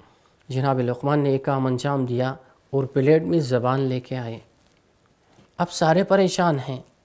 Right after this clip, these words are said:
سارے دیکھ رہے ہیں، ایک دوسرے سے سوال کر رہے ہیں کہ کیا وجہ ہے، جانور ایک ہی ہیں،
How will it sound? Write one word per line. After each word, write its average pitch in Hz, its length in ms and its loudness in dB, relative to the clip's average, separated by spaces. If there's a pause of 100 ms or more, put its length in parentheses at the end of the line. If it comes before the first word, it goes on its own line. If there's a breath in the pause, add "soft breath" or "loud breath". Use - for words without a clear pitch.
(400)
سارے 175 440 -4
دیکھ 175 300 -2
رہے 143 240 0
ہیں، 127 240 -6 (360 soft breath)
ایک 156 260 -4
دوسرے 175 300 -2
سے 180 140 -4
سوال 156 420 -2
کر 151 200 -8
رہے 139 320 -10
ہیں 135 160 -4 (400 soft breath)
کہ 160 140 -2
کیا 170 300 0
وجہ 147 320 -2
ہے، 123 320 -6 (460 soft breath)
جانور 135 500 0 (140)
ایک 147 420 -4
ہی 131 180 -2
ہیں، 123 160 -6